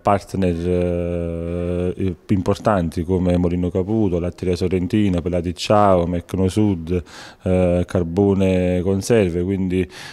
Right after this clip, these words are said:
eh, ciò gratifica anche il nostro lavoro, perché essere accompagnati da aziende che hanno comunque,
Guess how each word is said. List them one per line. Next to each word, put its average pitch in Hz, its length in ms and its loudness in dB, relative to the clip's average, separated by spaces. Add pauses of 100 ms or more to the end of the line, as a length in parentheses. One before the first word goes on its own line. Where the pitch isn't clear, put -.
(120)
eh, 95 120 -4
ciò 101 340 2
gratifica 92 500 0
anche 95 160 -2
il 95 80 -2
nostro 98 240 -2
lavoro, 95 340 2
perché 87 340 -2
essere 101 340 -2
accompagnati 95 720 -2
da 87 100 0
aziende 90 580 0
che 101 100 -2
hanno 87 280 0
comunque, 92 600 -4